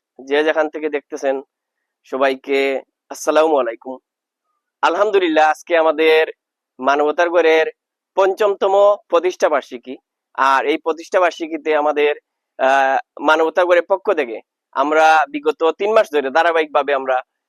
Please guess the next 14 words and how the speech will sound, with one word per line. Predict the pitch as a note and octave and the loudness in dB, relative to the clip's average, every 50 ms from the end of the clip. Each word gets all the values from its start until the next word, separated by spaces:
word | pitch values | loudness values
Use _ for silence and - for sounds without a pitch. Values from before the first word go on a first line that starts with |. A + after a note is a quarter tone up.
| _ _ | _ _
শীতবস্ত্র | _ - D#3+ C#3+ B2 E3+ E3 - - G3 | _ -12 -12 -8 -4 -4 -4 -4 -2 -2
বিতরণ | F#3+ E3 D#3+ D3 D3 | 0 0 0 0 -2
করে | C#3 C#3+ C3+ B2+ | -2 -2 -2 -4
আসি। | B2 - - C#3+ E3 - _ _ _ _ _ _ _ | -4 -6 -8 -10 -10 -10 _ _ _ _ _ _ _
এরই | - D#3+ F3+ G#3 G#3+ | -2 0 2 2 2
ধারাবাহিকতায় | G#3+ G3+ G3 F#3 F3+ F3 F3 E3 D3 E3+ E3+ - | 2 2 2 2 2 0 -2 -4 -2 -2 -2 -2
আজকে, | - C#3+ - - D#3+ D#3+ D#3+ E3 _ _ _ _ _ _ _ | -4 -8 -8 -6 -4 -4 -4 -6 _ _ _ _ _ _ _
আহ, | - C3+ C3+ C3+ C#3+ D3+ | -4 -2 -2 0 0 0
হযরত | D3+ C#3+ C#3 C#3+ D#3+ D#3 - E3 | -2 -2 -2 -4 -4 -4 -4 -4
মা | D3+ D3 D#3 E3+ F3 | -2 0 0 0 0
ফাতিমা | G3 E3+ - - C#3+ C3+ B2 B2 _ _ _ _ _ _ - | -2 -4 -4 -6 -6 -6 -6 -6 _ _ _ _ _ _ -6
হাফিজিয়া | D3 C#3+ D3+ E3 D3+ D#3 D#3+ F3 | -4 -2 -2 -2 0 2 2 2
মাদ্রাসা, | F3+ F#3 E3 C#3 C#3 C3 - C#3+ C#3+ - - _ _ _ _ _ _ _ _ _ - | 2 2 0 -2 -6 -6 -4 -4 -4 -4 -6 _ _ _ _ _ _ _ _ _ -4
আহ, | C3 C3 C3 C3 C3 B2 | -2 0 0 0 -2 -4